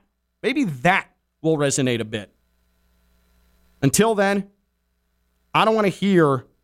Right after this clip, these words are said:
that there's any other issue to discuss after what happened yesterday than guns.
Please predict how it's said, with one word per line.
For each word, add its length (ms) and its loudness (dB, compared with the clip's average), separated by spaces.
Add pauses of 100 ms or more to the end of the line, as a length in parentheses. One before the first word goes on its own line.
(960)
that 120 2
there's 200 2 (140)
any 380 2
other 260 2
issue 240 2
to 100 -2
discuss 600 -2
after 220 -2
what 160 2
happened 280 0
yesterday 560 0 (480)
than 240 0 (200)
guns. 580 0